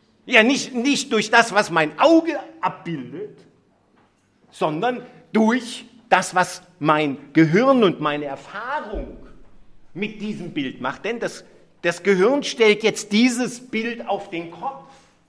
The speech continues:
Das macht nicht mein Auge. Und wenn ich jetzt hier bei der Deborah bin, die jetzt nochmal ein ganz, ganz andere Sinnesorgane hat,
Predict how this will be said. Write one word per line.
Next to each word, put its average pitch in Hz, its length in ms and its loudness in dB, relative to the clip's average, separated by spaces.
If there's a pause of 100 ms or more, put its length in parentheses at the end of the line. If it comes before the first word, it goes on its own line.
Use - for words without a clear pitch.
(1200)
Das 175 160 -12
macht 220 280 -10
nicht 247 180 -14
mein 277 200 -12
Auge. 294 440 -10 (840)
Und 170 80 -6
wenn 240 120 0
ich - 60 -6
jetzt 233 180 -2
hier 262 140 2
bei 220 160 4
der 196 120 6
Deborah 247 680 2
bin, 160 600 -8 (1200)
die 185 100 -12
jetzt 180 200 -8
nochmal 165 260 -6
ein 139 160 -10
ganz, 269 500 -2
ganz 160 340 -4
andere 147 680 0
Sinnesorgane 135 1120 0
hat, - 260 -18